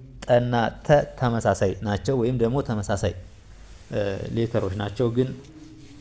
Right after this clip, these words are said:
በምንባቡ በምናነበው ንባብ ላይ እንዳገባቡ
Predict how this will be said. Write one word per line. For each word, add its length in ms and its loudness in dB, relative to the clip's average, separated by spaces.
በምንባቡ 640 4
በምናነበው 640 2
ንባብ 240 2
ላይ 140 4
እንዳገባቡ 640 2